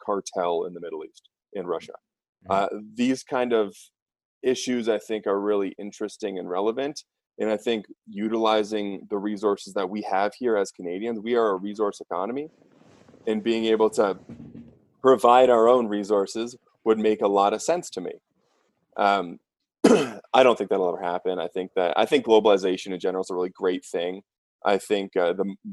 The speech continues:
Speaker 1: more the merrier. Almost any other time, I would be very comfortable saying that. Right now, it's very just, uh,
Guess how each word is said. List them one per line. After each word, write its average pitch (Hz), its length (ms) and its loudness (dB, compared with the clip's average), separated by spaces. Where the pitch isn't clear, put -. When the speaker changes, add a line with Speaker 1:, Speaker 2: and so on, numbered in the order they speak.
Speaker 1:
more 104 320 2
the 101 80 -6
merrier. 101 680 0
Almost 110 460 2
any 107 320 -2
other 98 260 -4
time, 92 560 -4
I 90 100 -2
would 95 160 -2
be 95 120 -6
very 90 220 -2
comfortable 90 360 -6
saying 95 280 -4
that. 107 260 -2
Right 98 260 -4
now, 101 320 -2
it's 98 140 -6
very 90 400 -4
just, 92 260 -12
uh, 85 220 -2